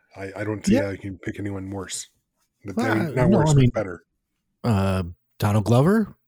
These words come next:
Speaker 2: I don't know.
Speaker 1: Daniel Glover's already in the M C U as, uh, the Prowler.
Speaker 2: Oh, that's right. He was with, uh, Spider-Man, right?
Speaker 1: Yeah.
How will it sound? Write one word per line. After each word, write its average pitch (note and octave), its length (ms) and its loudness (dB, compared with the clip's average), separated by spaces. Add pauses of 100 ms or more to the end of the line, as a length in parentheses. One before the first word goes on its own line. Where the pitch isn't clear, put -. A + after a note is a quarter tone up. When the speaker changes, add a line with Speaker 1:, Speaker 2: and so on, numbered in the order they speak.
(1900)
Speaker 2:
I G2+ 60 -4
don't A#2+ 140 0
know. C3+ 180 0 (1000)
Speaker 1:
Daniel F3 340 8
Glover's D#3 380 6
already C#3 300 6
in C3 80 4
the B2+ 140 6
M B2 160 6
C B2+ 220 -2
U A#2+ 360 2
as, G#2+ 760 -4 (120)
uh, F#2 640 -12 (480)
the - 100 -20
Prowler. B2+ 400 2 (960)
Speaker 2:
Oh, C#3+ 280 6
that's B2 220 2
right. C3 320 2
He A2+ 80 4
was A2 200 0
with, - 240 -4
uh, G2 180 2
Spider-Man, F#2+ 580 0
right? G#2 220 0 (380)
Speaker 1:
Yeah. C3 300 4